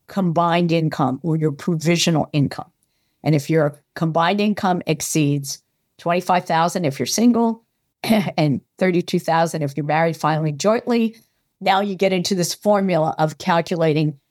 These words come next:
how much of your Social Security benefits are going to be taxed at your ordinary tax bracket. And a worst case scenario, up to eighty-five percent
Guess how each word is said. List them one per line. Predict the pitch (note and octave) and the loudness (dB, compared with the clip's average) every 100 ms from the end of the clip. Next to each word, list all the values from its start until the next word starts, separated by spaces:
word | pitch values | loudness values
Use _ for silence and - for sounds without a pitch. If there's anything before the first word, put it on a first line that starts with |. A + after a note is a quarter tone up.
| _ | _
how | - F#3 F#3 | -2 0 2
much | F3 E3 F3+ | 2 0 -2
of | E3 | -2
your | D#3+ D#3+ | 0 0
Social | - D3 | 0 -2
Security | - - F3+ E3 | -2 -2 0 0
benefits | D3 D3 C#3 D#3 - E3 | 0 0 0 -2 -2 -2
are | D3+ | 0
going | D3+ D#3 | 0 0
to | D3+ | -2
be | F3 | -2
taxed | E3 - D3+ D3 - - | -2 -2 -2 -2 -8 -2
at | E3 E3+ - | 0 0 0
your | E3 D#3+ - - | 0 2 0 0
ordinary | D#3+ D#3 D3 | 0 2 0
tax | C3+ D3+ C3+ | 0 -2 -2
bracket. | - A#2 - - _ _ _ - _ _ | -6 -10 -10 -12 _ _ _ -20 _ _
And | E3+ | -2
a | E3 | 0
worst | D#3+ G3 G3 | 2 0 0
case | - F#3 - | -2 -2 0
scenario, | F3+ E3+ E3 D#3+ D#3+ - | 0 2 2 2 -2 0
up | E3+ F#3 - | 0 0 -2
to | - F#3 - | 0 0 2
eighty-five | E3+ E3+ E3 E3+ F3+ G3 - | 0 -2 -2 0 0 0 -2
percent | F3+ - C#3+ C#3 | -4 0 2 0